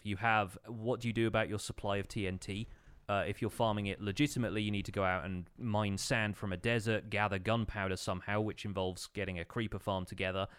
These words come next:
Uh, so that's something else that you have to build. Um, they don't take all that much effort to construct, but it's still, if you want to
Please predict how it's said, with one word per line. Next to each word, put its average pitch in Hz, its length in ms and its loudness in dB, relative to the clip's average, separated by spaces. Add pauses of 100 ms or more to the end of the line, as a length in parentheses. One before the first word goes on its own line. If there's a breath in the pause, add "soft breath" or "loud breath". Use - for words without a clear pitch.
(400 soft breath)
Uh, 95 260 4
so - 200 -2
that's - 480 -2
something 101 320 0
else 98 220 -2
that - 120 -12
you 95 60 -6
have 87 180 -6
to - 100 -6
build. 104 380 0 (400 soft breath)
Um, 95 540 2
they 117 100 2
don't 147 160 4
take 139 200 0
all 135 80 4
that 120 120 4
much 117 180 0
effort 117 220 0
to - 60 -12
construct, 113 540 0
but 107 120 0
it's - 120 -4
still, 123 520 2 (400 soft breath)
if 127 180 -2
you 123 100 4
want 120 200 2
to 107 300 0